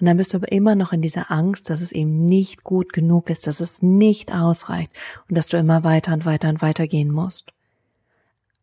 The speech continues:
Aber es gibt einen anderen Weg. Und ich bin mir sicher, dass du diesen anderen Weg auch schon kennst,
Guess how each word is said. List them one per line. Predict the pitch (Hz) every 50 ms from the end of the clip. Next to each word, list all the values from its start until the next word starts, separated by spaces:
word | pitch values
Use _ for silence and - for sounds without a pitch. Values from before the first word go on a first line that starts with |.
| _ _
Aber | - 170 170 180 180 175 170 165 165 190 208 - _ _
es | 175 170 -
gibt | - 214 214 -
einen | 226 -
anderen | - 220 233 262 254 220 190
Weg. | 175 165 - - - - - _ _ _ _ _ _ _ _ _ _ _ - _ - - - _ _
Und | - 180
ich | 170 -
bin | - 180 175
mir | 180 180 170
sicher, | 180 185 180 - 202
dass | 180 170 -
du | - 180
diesen | 175 165 180 175
anderen | - 170 165 170 170 165 160
Weg | 160 156 - -
auch | 196 -
schon | - 170 165 170 -
kennst, | - - 175 175 180 196 220 - - - -